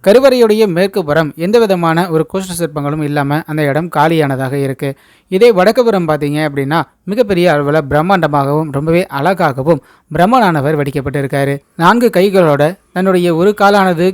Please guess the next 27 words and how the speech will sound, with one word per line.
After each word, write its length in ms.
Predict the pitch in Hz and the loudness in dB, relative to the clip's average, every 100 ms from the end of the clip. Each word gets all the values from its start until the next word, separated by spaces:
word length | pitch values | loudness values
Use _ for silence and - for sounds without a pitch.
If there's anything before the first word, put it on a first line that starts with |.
| - | -2
கீழே 240 | 180 180 165 | -2 -2 -4
தொங்க 160 | 160 196 | -4 -2
விட்டபடியும் 560 | 156 143 139 139 147 190 - 180 | -4 -6 -6 -4 -4 -6 -8 -2
இன்னொரு 220 | 233 185 165 | 0 0 0
காலை 180 | 156 175 | 0 0
மடித்தபடியும் 680 | 147 185 190 147 135 143 165 | -2 -2 -2 -6 -6 -4 -4
அமர்ந்திருக்காரு. 580 | 139 151 143 139 147 151 143 _ _ _ | -4 -6 -6 -6 -4 -4 -6 _ _ _
சரியா 340 | 185 214 220 208 | -4 0 2 2
பிரம்மனுடைய 480 | 165 196 226 185 170 165 | 0 0 0 0 -2 -2
சிலைக்கு 300 | 156 156 156 147 - | -4 -4 -6 -12 -6
கீழே 240 | 214 185 180 | 0 0 2
கோமுகமானது 640 | 214 208 160 151 143 135 160 | 0 2 0 -2 -2 -2 -4
அமைக்கப்பட்டிருக்கு. 640 | 143 151 143 143 143 151 147 - _ _ 147 | -4 -6 -8 -6 -6 -6 -8 -10 _ _ 0
இன்றைக்கு 320 | 185 226 247 247 | 2 2 0 0
இந்த 120 | 190 180 175 | 0 0 0
திருக்கோயிலுடைய 600 | 190 202 180 165 160 175 160 | 0 2 2 2 2 0 2
மேற்கு 260 | 185 214 196 | 0 0 -2
புறத்துல 260 | 160 151 147 147 | -2 0 -2 -2
பாத்தீங்க 300 | 147 143 151 | -2 -2 -4
அப்படின்னா 280 | 143 135 139 170 | -4 -4 -4 -2
நூத்தி 220 | 190 226 214 | -2 -2 -2
எட்டு 140 | 175 160 | 0 -2
வில்வங்களை 400 | 156 180 175 156 147 | -2 0 0 0 -2
கொண்ட 180 | 139 151 147 147 | -2 -2 -4 -4
வில்வ 220 | 202 220 - | -2 -2 0
தோட்டமானது 560 | 185 190 165 139 135 151 | 0 0 0 0 0 -2
அமைக்கப்பட்டிருக்கு. 680 | 143 139 139 135 135 131 | -2 -4 -6 -4 -6 -4